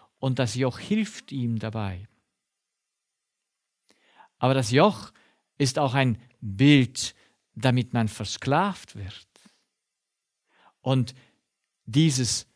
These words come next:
diese Botschaft mit dem Joch bringt Jeremia an alle Nationen, nicht nur an Israel, nicht nur an, an Israel war er nicht da, aber an Juda,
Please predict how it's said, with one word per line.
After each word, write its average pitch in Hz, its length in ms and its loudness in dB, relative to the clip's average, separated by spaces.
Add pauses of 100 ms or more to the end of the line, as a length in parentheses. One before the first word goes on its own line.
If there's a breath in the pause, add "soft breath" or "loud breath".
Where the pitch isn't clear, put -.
(260)
diese 123 220 0
Botschaft 131 840 -2 (260)
mit 123 180 -4
dem 131 80 2
Joch 139 500 2 (100)
bringt 131 520 0
Jeremia 123 680 2 (460 soft breath)
an 117 180 -2 (140)
alle 233 680 6 (1000)
Nationen, 113 680 0
nicht 214 360 4
nur 240 160 2
an 240 140 2
Israel, 208 680 -2 (1160 soft breath)
nicht 175 300 6
nur 190 100 -2
an, 175 260 -6
an 139 120 -4
Israel 143 260 2
war 135 80 4
er 131 80 2
nicht 135 180 -4
da, 151 160 4
aber 123 320 -2
an 120 120 -2
Juda, 185 520 2